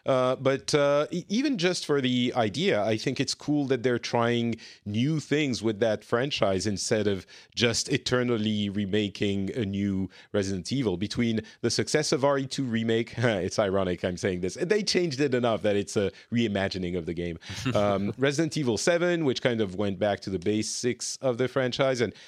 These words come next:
Speaker 1: now this, it's, it's cool. I like what they're doing. Did you, are you into it?
Speaker 2: Yeah, definitely. I mean, the, the, they've h-, experimented with, like, multiplayer Resident Evil games in the past a couple times, um, to,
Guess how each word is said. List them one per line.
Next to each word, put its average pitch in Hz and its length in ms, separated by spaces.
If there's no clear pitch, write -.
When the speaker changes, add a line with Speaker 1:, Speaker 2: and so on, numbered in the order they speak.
Speaker 1:
now 131 220
this, 156 320
it's, 156 260
it's 175 140
cool. 190 420
I 143 120
like 165 340
what 135 160
they're 131 120
doing. 107 520
Did 107 180
you, 117 380
are 123 100
you 123 140
into 147 180
it? 220 220
Speaker 2:
Yeah, 127 220
definitely. 98 460
I 85 60
mean, 90 300
the, 95 580
the, 104 520
they've 113 160
h-, - 140
experimented 151 840
with, 110 280
like, 98 560
multiplayer 101 560
Resident 101 360
Evil 98 260
games 117 320
in 95 80
the 90 80
past 104 340
a 143 60
couple 139 180
times, 147 400
um, 92 300
to, 98 480